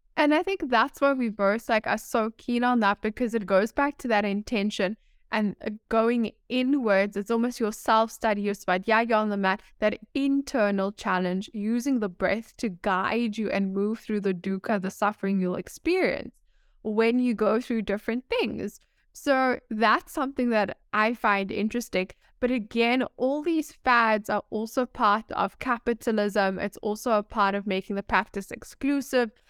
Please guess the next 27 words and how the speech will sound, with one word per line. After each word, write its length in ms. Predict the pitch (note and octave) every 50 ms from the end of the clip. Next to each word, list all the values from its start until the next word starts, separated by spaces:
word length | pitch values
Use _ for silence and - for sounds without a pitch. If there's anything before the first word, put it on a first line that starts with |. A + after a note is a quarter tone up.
| _ -
'cause 140 | - A#3 G#3+
not 180 | G#3+ G3 G3 G3+
a 80 | G#3
lot 260 | G3+ - G3 G3+ G3 G3
of 80 | F#3+
people 300 | - - G3+ G3 - F#3+
also 280 | - G3 G#3 G3 - G#3+
have 220 | G#3+ G#3 G#3+ - - -
access 540 | - D4+ F4 - - - - B3+ B3 - -
to 100 | A#3+ A3+
go 200 | - G3 F#3+ G3+
for 120 | - -
all 140 | G#3+ G#3 G3+
of 80 | G3
these 180 | G3 G3+ G3 -
things 220 | G3+ F#3+ G#3 G#3
'cause 140 | - - G3+
they 100 | G#3+ F#3+ -
are 120 | F3 F3 F#3
quite 340 | - - - F3+ F#3 G#3 -
costly. 540 | - - A3 A3 - - - - - - - _ _ _ _ _ _ _ _ _ _ _ _ _ _ _ _ -
But 120 | C#4+ D4
we're 140 | D4 D#4 C#4+
talking 400 | - E4+ E4+ F4+ F4 - G4+ G4
about 480 | E4 B3 G#3 G3+ F#3 - - - _
them 440 | - G#3+ - A#2+ - A3+ A#3 C4+ D4 - _ - A3+ -
because 540 | A#3+ B3 - - D4 C#4+ B3 A#3 A3 -